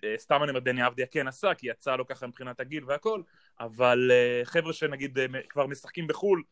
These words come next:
מגילאי נוער וזה, ואז במקום להחזיר אותם לארץ לתקופה מסוימת, אה, כדי לא לפגוע בהם, משאירים אותם בחו"ל, כאילו.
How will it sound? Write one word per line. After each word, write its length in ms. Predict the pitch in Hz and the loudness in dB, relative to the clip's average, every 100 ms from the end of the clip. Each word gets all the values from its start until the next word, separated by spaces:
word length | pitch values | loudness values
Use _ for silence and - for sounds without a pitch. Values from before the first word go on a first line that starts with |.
| _ _ _ | _ _ _
מגילאי 440 | 131 123 135 143 143 | -10 -4 2 4 4
נוער 240 | 170 165 175 | 2 0 -2
וזה, 220 | 196 240 | 0 0
ואז 140 | 175 175 | 0 -6
במקום 280 | 170 196 175 | -6 -6 -6
להחזיר 260 | 151 175 | -8 -8
אותם 200 | 175 170 | -8 -8
לארץ 440 | 170 185 175 165 156 | -6 -6 -6 -10 -10
לתקופה 460 | 156 - 160 170 | -10 -10 -6 -6
מסוימת, 500 | 170 - 226 220 202 - _ _ _ _ - | -4 -6 -6 -6 -8 -10 _ _ _ _ -14
אה, 60 | - | -14
כדי 200 | 139 151 | 2 2
לא 80 | |
לפגוע 320 | 165 - 190 190 | 2 2 4 4
בהם, 200 | 170 156 | 4 -2
משאירים 380 | - 151 156 | -8 -8 -8
אותם 300 | 156 151 143 | -6 -6 -6
בחו"ל, 360 | 131 - 131 117 | -8 -12 -12 -14
כאילו. 300 | - 101 98 | -16 -20 -20